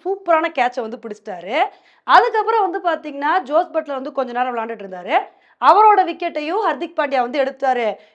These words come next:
"எப்பா, ஜோ ரூட் நல்லா விளையாண்டுட்டு இருக்காருப்பா, இவரோட விக்கெட்டை வந்து தூக்கணும், பண்ண தப்ப சரி பண்ணணும்" அப்படின்னு நினைச்சிட்டு இருக்கும்போது அப்பதான் ஜடேஜா வந்து, "நான் பண்ண தப்ப சரி பண்றேன், நான் வந்து ஜோ ரூட்டோட விக்கெட் எடுக்கிறேன்னு" சொல்லி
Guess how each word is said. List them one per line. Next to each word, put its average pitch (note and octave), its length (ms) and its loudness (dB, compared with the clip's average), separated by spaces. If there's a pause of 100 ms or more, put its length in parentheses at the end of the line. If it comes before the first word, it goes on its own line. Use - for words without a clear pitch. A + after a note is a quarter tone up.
"எப்பா, A#3+ 380 4
ஜோ A3+ 300 0
ரூட் C#4+ 160 -4
நல்லா C4 340 2
விளையாண்டுட்டு C4 380 -2
இருக்காருப்பா, C#4 640 4 (280)
இவரோட C4 360 0
விக்கெட்டை D#4 440 -4
வந்து D#4 100 -6
தூக்கணும், D#4 600 -2
பண்ண C4 280 -4
தப்ப D4+ 300 -2
சரி D4+ 200 -2
பண்ணணும்" D#4+ 320 -4
அப்படின்னு C4 300 -6
நினைச்சிட்டு C4 180 -10
இருக்கும்போது G3+ 580 -6 (400)
அப்பதான் E4 440 2
ஜடேஜா C4 420 0
வந்து, A3+ 500 -4 (200)
"நான் E4 400 6
பண்ண G#4 240 4
தப்ப G4 260 0
சரி F4 220 0
பண்றேன், D4 560 0
நான் C4+ 300 2
வந்து G4 200 2
ஜோ E4 180 -2
ரூட்டோட D#4+ 300 -4
விக்கெட் C#4 280 -10
எடுக்கிறேன்னு" B3+ 340 -8
சொல்லி B3+ 280 -6